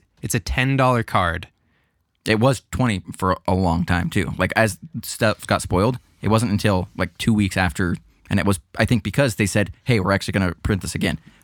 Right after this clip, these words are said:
Speaker 2: But, uh, Arcane Signet was, like, twenty, twenty-five bucks.
Speaker 1: Yeah,
Speaker 2: Each of
Speaker 1: it's
Speaker 2: the commanders was also twenty, twenty-five
Speaker 1: Yeah,
Speaker 2: bucks.
Speaker 1: it was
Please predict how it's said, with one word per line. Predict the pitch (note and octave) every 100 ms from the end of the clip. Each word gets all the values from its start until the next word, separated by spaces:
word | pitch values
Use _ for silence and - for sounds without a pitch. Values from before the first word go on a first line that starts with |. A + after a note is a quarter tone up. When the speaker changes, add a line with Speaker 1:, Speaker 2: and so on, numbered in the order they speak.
| -
Speaker 2:
But, | F#2+ - - -
uh, | G2 D#2+
Arcane | A2+ D3 B2+
Signet | A#2+ A#2
was, | G2
like, | F#2
twenty, | G#2+ G#2
twenty-five | - G#2 G2 F#2
bucks. | G2
Speaker 1:
Yeah, | A2+ A2+ E2+ C3
Speaker 2:
Each | B2
of | B2+
Speaker 1:
it's |
Speaker 2:
the | A2+
commanders | - F2+ E2+ A2 C3 -
was | G2+ -
also | F2 -
twenty, | A#2+ A#2 A2+
twenty-five | A#2+ A#2+ A#2
Speaker 1:
Yeah, |
Speaker 2:
bucks. | -
Speaker 1:
it | B2+
was | B2+ -